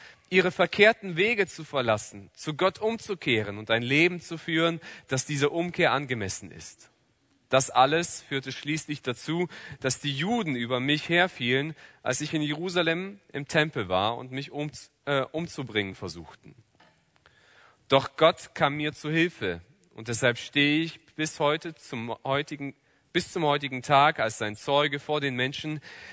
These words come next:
den Einfachen ebenso wie den Hochgestellten.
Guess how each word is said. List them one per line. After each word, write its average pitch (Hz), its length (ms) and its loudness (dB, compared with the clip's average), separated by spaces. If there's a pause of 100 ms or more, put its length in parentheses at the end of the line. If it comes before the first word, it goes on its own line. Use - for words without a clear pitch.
(280)
den 151 280 4
Einfachen 220 720 2 (100)
ebenso 180 460 0
wie 190 80 -6
den 185 180 -4
Hochgestellten. 120 800 -4